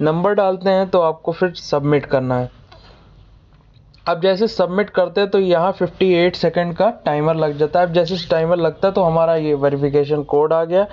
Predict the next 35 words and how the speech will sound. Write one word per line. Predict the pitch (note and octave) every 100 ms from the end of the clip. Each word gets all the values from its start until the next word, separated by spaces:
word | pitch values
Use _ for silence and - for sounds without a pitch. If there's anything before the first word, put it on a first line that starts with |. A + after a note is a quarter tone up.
| - - - -
अब | D#3 -
code | F#3+ G#3+
आने | G3+ G#3
के | G3
बाद | F#3 G3 G3
एक | F3 F3
नया | D#3+ D#3 F#3+
interface | G3 F#3+ F#3 F#3+ F#3
open | D#3+ D3+ F#3
हो | E3 D#3
जाता | D3+ D#3
है | F3+
जिसपे | E3 D#3 - F3
यहाँ | D#3+ E3+ E3
आपको | D3 - D#3
देखने | C#3+ C#3+ D3+ E3+
को | D#3+
मिलता | C#3+ C#3 E3
है, | E3+
लिखा | D3 C#3+ D3+
है | D#3 E3 A3 - - -
"Reset | D3 E3 D#3+ F#3 -
password, | D#3 D#3 - F#3 G#3+ -
set | F#3+ G3+
your | F#3 F3 D#3+
new | D#3 F3+ F3+
password | G3 F#3+ F#3+ F#3+ D#3
below | D3+ E3 D#3+
your | D#3+ G3 - - - - - -
password | D3 C#3+ E3+ F3 D#3
must | D3+ D3 D3
be | C#3 D#3 C#3+
at, | D3 E3+ -
at | C#3 C3+
least | C#3+ D3 E3+ -